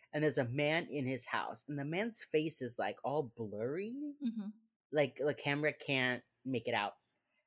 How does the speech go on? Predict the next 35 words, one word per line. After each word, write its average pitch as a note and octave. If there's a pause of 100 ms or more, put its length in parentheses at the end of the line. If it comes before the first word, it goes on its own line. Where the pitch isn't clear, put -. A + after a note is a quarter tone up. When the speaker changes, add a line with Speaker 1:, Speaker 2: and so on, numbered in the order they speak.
(160)
Speaker 1:
And D3
the C3
guy C#3
is C3
like, A#2+
"Welcome A3
to F#3
tonight's F#3+
show." D3+ (440)
It's F3+
a E3
house E3+
in F3
Montgomery C#3+
County A2+ (140)
in B2
Moco. A2+ (240)
And B2+ (1300)
it's B2
just -
sad. - (240)
The E3
security G#3
officer C#3+ (240)
showed D3+
up, C3+ (400)
apparently D3
to C#3+
respond B2
to A2
the A#2
alarms, D3
and B2+
they A2+
kill F3+